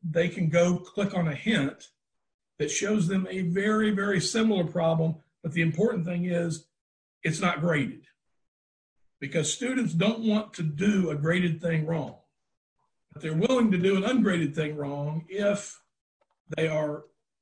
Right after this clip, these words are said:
if it's gonna teach them something that will allow them to go do the graded thing and do it correctly. And so i-, i-, in these kinds of videos, and it's, again, it's pretty low tech. All I did here was I took a, um, I scanned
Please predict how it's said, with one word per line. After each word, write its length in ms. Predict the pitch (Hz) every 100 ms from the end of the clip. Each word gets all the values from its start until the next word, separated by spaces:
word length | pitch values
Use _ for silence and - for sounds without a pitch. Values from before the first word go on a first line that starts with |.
| _
if 120 | 170
it's 120 | 156
gonna 200 | 160 165
teach 260 | - 254 254
them 160 | 196 165
something 380 | 170 160 170
that 120 | 160 165
will 160 | 160
allow 220 | 156 180
them 220 | 185 180 165
to 80 |
go 200 | 160 170
do 120 | 165 175
the 100 | 147
graded 400 | 170 165 127 -
thing 200 | 131 - _ _ _ _ _ _ -
and 120 | 139
do 120 | 156
it 100 | 156
correctly. 480 | - 151 143 - - _ _ _ _ _ _ _ _
And 160 | 151 143
so 400 | 175 - 160 - _ _ _ - -
i-, 40 |
i-, 300 | - 190 -
in 200 | 214 185
these 580 | 175 254 254 254 - -
kinds 320 | - 180 190 165
of 100 | 156
videos, 680 | 165 160 147 143 151 170
and 120 | 170
it's, 140 | 196 196
again, 340 | 180 233 254
it's 220 | 175 139 -
pretty 240 | - 220
low 180 | 196 185
tech. 360 | 156 165 165 -
All 180 | 160 180
I 100 | 175
did 180 | 180
here 200 | 147 208
was 120 | 190 156
I 80 |
took 240 | 147 - -
a, 180 | 143 - _ _ _ _ _
um, 440 | - 143 135 131 - _
I 140 | 147 139
scanned 720 | - - 185 185 190 196 196